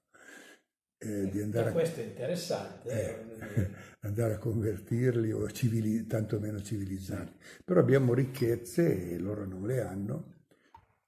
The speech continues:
Speaker 1: Non ci preoccupava tanto, invece, a capire perché non le hanno. <laughs> Lì l'ho capito poi anche là,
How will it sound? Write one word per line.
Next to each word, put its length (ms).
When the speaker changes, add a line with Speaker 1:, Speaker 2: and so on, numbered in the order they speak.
Speaker 1:
Non 420
ci 180
preoccupava 680
tanto, 340
invece, 640
a 160
capire 300
perché 520
non 220
le 140
hanno. 460
<laughs> 1300
Lì 120
l'ho 180
capito 440
poi 240
anche 300
là, 340